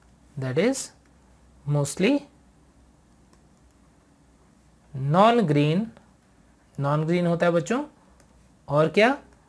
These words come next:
पॉजिटिवली जियोट्रॉपिक। बच्चों पॉजिटिवली जियोट्रॉपिक का मतलब समझते हो क्या? यानी वो किसकी तरफ मूव कर रहा होगा? वो नीचे की तरफ मूव कर रहा होगा, वो अर्थ की तरफ मूव कर रहा होगा, इसलिए हम बोलते हैं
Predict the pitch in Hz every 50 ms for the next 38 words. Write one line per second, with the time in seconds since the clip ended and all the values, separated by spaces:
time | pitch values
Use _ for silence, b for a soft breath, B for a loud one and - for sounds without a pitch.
0 | _ _ _ _ _ _ _ - 214 240 254 247 285 269 - 254 214 160 151 147
1 | 156 202 262 262 - - - _ _ _ _ _ _ _ _ _ _ _ _ _
2 | _ _ _ _ _ _ _ _ _ _ _ _ _ _ _ _ _ _ _ _
3 | _ _ _ - 139 135 151 196 233 240 220 - - 143 120 - - 120 - -
4 | - - 139 - - 240 - - - 165 160 165 185 196 202 220 214 233 240 190
5 | 175 208 220 214 214 220 208 202 - 220 214 - 220 220 208 214 226 214 220 208
6 | 196 196 190 - 220 214 202 220 247 277 269 b b b b b b b b b
7 | _ 156 170 190 208 220 226 233 240 240 208 - 240 220 214 233 233 214 220 220
8 | 220 220 196 - 233 208 214 214 214 214 254 262 240 185 190 226 277 349 381 285
9 | 180 190 208 202 - 285 262 247 226 226 226 220 208 202 196 185 190 - 185 170
10 | 170 170 170 170 185 170 170 214 247 302 339 330 B B B B B B B _
11 | 208 247 285 277 - - - 277 247 240 233 202 196 196 - 185 170 175 170 170
12 | - 180 156 156 156 156 170 214 196 190 - - 208 208 196 196 185 160 156 151
13 | 151 202 226 277 285 b